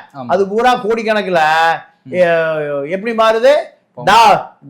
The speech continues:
Speaker 2: பவுன்ஸா மாறுது.
Speaker 1: ம்.
Speaker 2: டாலரா, யூரோப்ல இருந்து டாலரா வந்து பவுன்ஸா மாறுது. இதையெல்லாம் அமித்ஷா த-,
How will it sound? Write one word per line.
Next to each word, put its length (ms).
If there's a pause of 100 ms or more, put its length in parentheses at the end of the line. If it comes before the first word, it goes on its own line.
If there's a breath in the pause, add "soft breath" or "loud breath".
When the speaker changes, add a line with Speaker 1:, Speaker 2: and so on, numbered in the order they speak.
(140)
Speaker 2:
பவுன்ஸா 520
மாறுது. 380 (420)
Speaker 1:
ம். 220 (180)
Speaker 2:
டாலரா, 400
யூரோப்ல 400
இருந்து 240
டாலரா 360
வந்து 220
பவுன்ஸா 520
மாறுது. 380 (260)
இதையெல்லாம் 560 (920)
அமித்ஷா 640
த-, 400